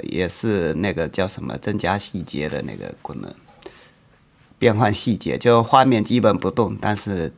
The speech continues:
根据提示词把一些细节改变，比如变换一下风格啊什么的。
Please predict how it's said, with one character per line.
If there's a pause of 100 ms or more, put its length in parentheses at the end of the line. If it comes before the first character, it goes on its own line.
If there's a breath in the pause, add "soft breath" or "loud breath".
根
据
提
示
词
把
一
些
细
节
改
变，
比
如
变
换
一
下
风
格
啊
什
么
的。